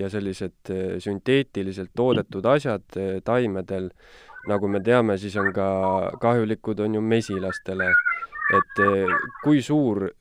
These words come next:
kui suur see kahju on nii-öelda tööstusliku,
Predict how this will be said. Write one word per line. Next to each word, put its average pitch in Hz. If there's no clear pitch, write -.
kui 143
suur 131
see 95
kahju 120
on 113
nii-öelda 95
tööstusliku, 95